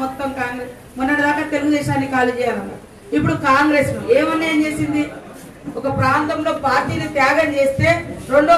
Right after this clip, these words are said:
పార్టీలో నువ్వు గుంజుకున్నావు. అయినా కూడా తెలంగాణ ఇచ్చినటువంటి సోనియమ్మ గారికి ఈ ఒక ఓటేసి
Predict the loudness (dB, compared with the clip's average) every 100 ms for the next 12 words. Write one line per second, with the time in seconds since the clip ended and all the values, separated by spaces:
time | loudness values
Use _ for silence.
0 | 4 -2 -4 0 0 0 -4 -4 -4 -2
1 | 0 0 -4 -14 -16 -4 -2 0 -2 -2
2 | -4 0 0 0 2 0 0 -6 -6 -6
3 | -6 0 2 4 2 0 2 2 0 -4
4 | -8 -10 -14 -16 -8 0 2 2 0 -2
5 | 6 6 6 4 0 -2